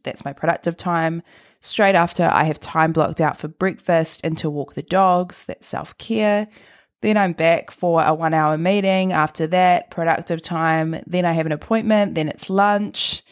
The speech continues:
which is kind of like, you know, self-care, but also surviving. Then I have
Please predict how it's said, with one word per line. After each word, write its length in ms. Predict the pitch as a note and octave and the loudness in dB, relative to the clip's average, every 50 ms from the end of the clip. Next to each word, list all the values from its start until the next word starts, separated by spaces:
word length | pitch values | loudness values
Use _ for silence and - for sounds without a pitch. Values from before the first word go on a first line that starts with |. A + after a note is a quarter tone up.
| _ _ _ - - _ _ _ | _ _ _ -20 -20 _ _ _
which 180 | - E3 - | -6 -2 -2
is 100 | D#3+ - | -2 -2
kind 220 | - - E3 D#3+ D3+ | 0 0 2 2 2
of 100 | C#3+ - | 2 2
like, 220 | - - - - - _ | 0 0 -2 -2 -4 _
you 80 | - E3+ | -2 0
know, 260 | D#3 D3+ D#3 E3 G3 - | 2 0 0 -2 -4 -6
self-care, 440 | - - D#3+ D3+ - - D#3 D#3 D3+ | -4 -2 -2 -2 -2 -4 -4 -2 -2
but 120 | D#3+ D#3 | -2 -2
also 460 | D3+ D3 - - D3+ D3 C#3+ C#3+ D3 C#3+ _ _ _ _ _ _ _ _ - - - - _ _ _ - - _ _ _ _ _ _ _ _ _ - - - - - | -4 -4 -4 -4 -4 -4 -4 -6 -8 -12 _ _ _ _ _ _ _ _ -18 -18 -18 -18 _ _ _ -20 -20 _ _ _ _ _ _ _ _ _ -20 -20 -20 -18 -10
surviving. 580 | - - D#3+ D3+ D3 - - - - D3+ F3 F3 - - - - - - _ _ _ | -6 -4 -2 -2 -2 -2 -2 -2 -2 -2 -4 -6 -8 -14 -20 -20 -20 -20 _ _ _
Then 280 | - F#3 F3+ F#3+ G3 G3 | -4 0 2 2 4 4
I 100 | G3 F#3+ | 4 4
have 460 | G3+ F#3 F3 F3 D#3+ D#3+ - - - | 4 4 2 2 0 -2 -8 -16 -20